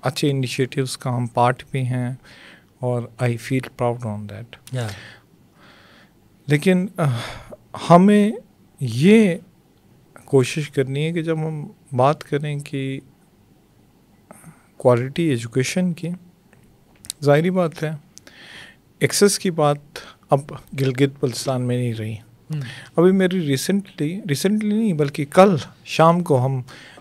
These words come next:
Speaker 1: जो डिस्कशन कर रहे थे
Speaker 2: जी,
Speaker 1: और
Speaker 2: जी।
Speaker 1: कोई खातून बात कर रही थी कि गधे पे कोई हे-, <laughs> लेडी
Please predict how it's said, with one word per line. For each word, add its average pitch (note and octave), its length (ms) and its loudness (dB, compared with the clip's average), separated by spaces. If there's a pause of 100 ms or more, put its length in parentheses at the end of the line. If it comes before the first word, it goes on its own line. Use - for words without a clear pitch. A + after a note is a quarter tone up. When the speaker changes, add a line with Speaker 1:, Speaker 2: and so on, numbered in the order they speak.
(120)
Speaker 1:
जो C3+ 80 2
डिस्कशन C3+ 540 0
कर C3 180 2
रहे B2+ 160 0
थे C3+ 140 -4
Speaker 2:
जी, B2+ 100 2
Speaker 1:
और B2 160 2
Speaker 2:
जी। C3+ 60 -4
Speaker 1:
कोई C#3 140 6
खातून C#3 480 0
बात C#3 240 4
कर C#3 120 0
रही B2 140 -2
थी A#2+ 180 -6
कि B2+ 260 2 (360)
गधे D3 320 6
पे D3 180 2
कोई B2+ 200 4
हे-, A#2+ 340 0 (220)
<laughs> - 260 -14
लेडी D3+ 320 8